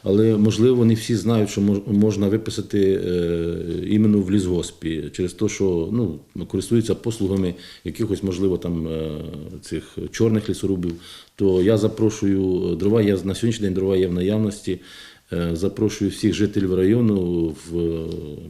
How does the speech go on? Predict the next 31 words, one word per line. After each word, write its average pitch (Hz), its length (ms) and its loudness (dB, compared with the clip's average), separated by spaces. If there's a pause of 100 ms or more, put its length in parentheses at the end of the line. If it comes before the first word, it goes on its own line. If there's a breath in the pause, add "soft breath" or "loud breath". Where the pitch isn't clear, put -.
передзим'я, 95 560 0
як 90 140 -6
той 87 100 -4
казав, 85 420 -4 (580 loud breath)
е, 82 200 -6 (380)
звернутися 113 380 2
до 90 120 0
лісгоспу, 90 480 -2
виписати 101 400 -2
дров, 87 180 0
зав-, 85 200 -4 (120)
завчасно 98 500 -2
забезпечити 87 720 -4
свої 95 220 -2
господарства 90 580 -4
для 87 140 -4
того, 95 240 -4
щоб, 85 180 -10 (140)
е, 85 140 -6
в 78 60 -4
зимній 92 300 -2
період, 110 560 -2
е, 82 260 -6 (520)
ну, 147 220 -4 (320)
зараз 127 320 0
сьогодні 110 320 4
можна 104 240 4
добратися 90 420 -2
до 76 100 -12
цих 76 180 -10
дрів. 73 220 -8